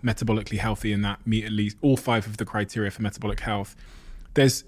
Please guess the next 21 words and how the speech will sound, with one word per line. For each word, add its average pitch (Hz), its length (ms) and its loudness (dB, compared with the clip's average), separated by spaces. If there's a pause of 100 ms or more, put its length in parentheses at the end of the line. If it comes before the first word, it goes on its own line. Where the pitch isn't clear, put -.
(160)
I've 151 100 4
had 147 120 6
so 165 100 2
many 147 120 8
guests 131 200 2
on 123 40 4
this 110 100 4
podcast 117 400 2
recently 110 360 2
that 110 100 4
have 101 100 0
talked - 300 2
to 110 60 -4
different 104 340 -4
diets, 101 360 2
the 107 100 -6
carnivore 104 400 0
diet, 98 340 0
keto, 98 680 2 (420)
you 110 140 4
know, 98 320 4